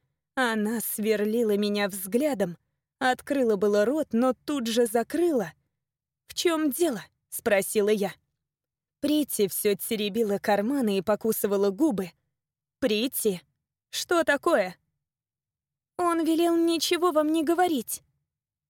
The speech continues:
«Кто велел?» спросила я, а потом до меня дошло. «Сайлас?»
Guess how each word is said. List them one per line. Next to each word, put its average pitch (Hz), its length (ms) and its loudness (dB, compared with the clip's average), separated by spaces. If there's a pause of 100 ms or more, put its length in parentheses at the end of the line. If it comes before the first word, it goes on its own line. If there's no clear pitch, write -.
(340)
«Кто - 280 -2
велел?» 185 400 0 (360)
спросила 202 600 -2
я, 214 380 0
а 208 40 -4
потом 226 480 0
до 208 100 4
меня 208 300 0
дошло. 202 480 0 (1000)
«Сайлас?» 269 720 0